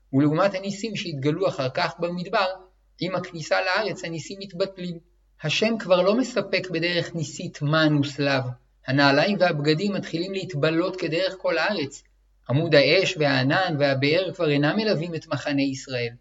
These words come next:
כי בארץ ישראל צריכים לגלות את הקדושה שמתגלה דרך הטבע, וכל הניסים שהתרחשו בארץ לא נועדו אלא להצביע על רעיונות מסוימים, אבל הם אינם כאלה שבלעדיהם לא ניתן להתקיים.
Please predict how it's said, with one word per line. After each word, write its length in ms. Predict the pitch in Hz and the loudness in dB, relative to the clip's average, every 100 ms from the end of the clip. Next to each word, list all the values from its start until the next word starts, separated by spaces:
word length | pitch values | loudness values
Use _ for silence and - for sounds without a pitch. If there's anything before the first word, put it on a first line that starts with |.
| _ _ _ _ - | _ _ _ _ -18
כי 120 | 110 | -4
בארץ 360 | 104 139 160 156 | 0 2 0 -4
ישראל 540 | 131 131 127 - 165 | -8 -2 0 0 -4
צריכים 380 | - 135 131 185 | -6 -6 -4 -4
לגלות 360 | 196 147 175 | 0 2 2
את 100 | 190 | -4
הקדושה 460 | 180 147 135 165 165 | -6 -6 -4 0 -2
שמתגלה 560 | - 170 143 135 147 160 | -2 -8 -6 -2 -2 0
דרך 360 | 160 170 143 | -2 -2 -4
הטבע, 420 | - - 190 147 117 _ _ _ _ - | -8 -6 -6 -6 -8 _ _ _ _ -6
וכל 300 | 135 - 220 | -2 2 2
הניסים 400 | 214 190 - 214 | 0 -4 -4 -2
שהתרחשו 720 | 208 180 160 160 151 147 196 | -2 -4 -2 -2 -2 -6 -4
בארץ 580 | 151 143 165 208 214 - _ _ _ 147 | -2 0 0 -2 -6 -14 _ _ _ 0
לא 180 | 185 | 2
נועדו 440 | 214 185 165 156 214 | 4 2 2 2 2
אלא 240 | 185 175 | 2 0
להצביע 520 | 190 165 - 151 196 | 0 0 -2 -2 2
על 100 | 185 | 2
רעיונות 460 | 160 156 151 180 180 | 2 2 0 -2 -6
מסוימים, 600 | 165 - 165 156 151 139 135 - _ _ _ - | -10 -6 -2 0 2 0 -4 -12 _ _ _ -6
אבל 200 | 120 117 | -4 -2
הם 120 | 117 | -2
אינם 280 | 113 127 165 | 0 0 0
כאלה 320 | 220 208 170 | 0 0 0
שבלעדיהם 680 | 156 170 147 143 135 139 139 | -2 -2 0 2 4 4 4
לא 80 | 143 | 2
ניתן 340 | 143 135 139 139 | 2 2 0 0
להתקיים. 640 | 135 - 139 131 120 | -2 -4 -4 -2 -4